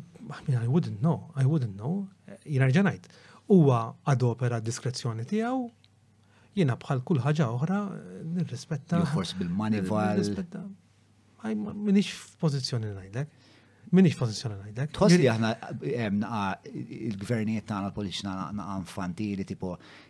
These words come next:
Speaker 2: ti-, tipo, ma, ma nbidlux l-affarijiet.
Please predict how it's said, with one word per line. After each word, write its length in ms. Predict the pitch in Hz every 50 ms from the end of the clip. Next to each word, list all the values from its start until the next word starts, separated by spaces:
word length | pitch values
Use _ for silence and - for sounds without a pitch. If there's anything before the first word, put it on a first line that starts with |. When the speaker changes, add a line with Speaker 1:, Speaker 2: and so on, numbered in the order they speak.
| _ _
Speaker 2:
ti-, 120 | - - - - - _ _ _ _ _ _ -
tipo, 320 | - 92 85 - 95 92 92 90 90 - - _ _ _ _ _ _ -
ma, 200 | 107 110 123 127
ma 240 | 120 - 120 120 117
nbidlux 320 | 110 101 98 107 98 -
l-affarijiet. 680 | 107 95 - - 104 98 95 92 87 85 80 78 -